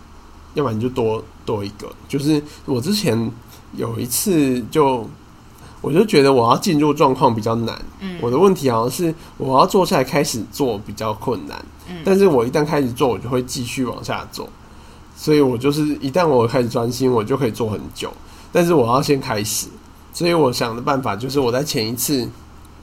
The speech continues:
Speaker 1: 结束之前，
Speaker 2: 嗯。
Speaker 1: 我会像是我今天念到第六章结束，把第六章习题写完了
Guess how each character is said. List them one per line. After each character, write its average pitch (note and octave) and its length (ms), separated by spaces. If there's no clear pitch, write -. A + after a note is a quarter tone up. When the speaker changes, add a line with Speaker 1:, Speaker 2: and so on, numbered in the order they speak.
Speaker 1:
结 A#2 240
束 C#3 320
之 C3+ 180
前， A#2+ 300
Speaker 2:
嗯。 F#2 340
Speaker 1:
我 A#2+ 140
会 D3+ 420
像 D3+ 220
是 D3+ 120
我 A2+ 200
今 C3 180
天 C#3 160
念 C#3 160
到 B2+ 160
第 C#3 160
六 B2+ 220
章 A2+ 240
结 A#2 220
束， - 240
把 C3+ 100
第 C3 120
六 C#3+ 80
章 C#3+ 120
习 C3+ 140
题 A#2 120
写 - 300
完 D#2 220
了 F2 160